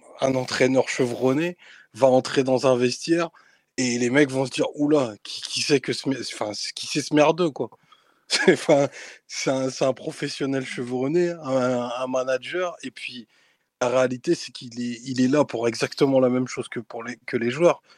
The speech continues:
C'est pour gagner à la fin. Et si en plus,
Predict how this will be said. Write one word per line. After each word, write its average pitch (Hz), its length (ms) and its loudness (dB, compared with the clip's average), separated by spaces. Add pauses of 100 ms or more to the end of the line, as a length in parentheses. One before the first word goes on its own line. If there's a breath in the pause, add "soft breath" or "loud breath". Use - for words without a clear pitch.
(340 soft breath)
C'est 123 200 -2
pour 113 180 -4
gagner 123 300 4
à 123 80 8
la 127 160 6
fin. 143 280 -4 (100)
Et 117 100 -6
si - 180 -4
en 127 120 2
plus, 160 420 -8